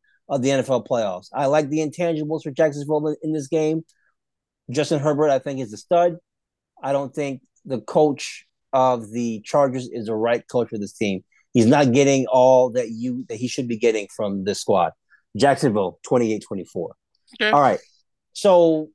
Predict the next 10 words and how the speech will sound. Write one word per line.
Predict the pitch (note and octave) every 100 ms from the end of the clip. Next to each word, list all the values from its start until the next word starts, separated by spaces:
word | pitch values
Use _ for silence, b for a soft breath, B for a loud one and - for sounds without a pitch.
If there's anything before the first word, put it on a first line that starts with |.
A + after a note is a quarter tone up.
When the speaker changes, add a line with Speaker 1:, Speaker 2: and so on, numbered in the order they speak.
| _
Speaker 1:
on | E3+ D3
Sunday, | - A#3+ F#3+ D#3 D3+ D3+ - _ _ C#3+
uh, | C#3 C3 C3 B2+ B2 G#2 - _ _ _ _ _
you | B2+ D#3
have | D#3+ C3+
the |
Bills | A#2 C#3+ C#3+ C#3+ C3+
and | A#2+
the | A#2
Dolphins. | A2 G#2 _ _ -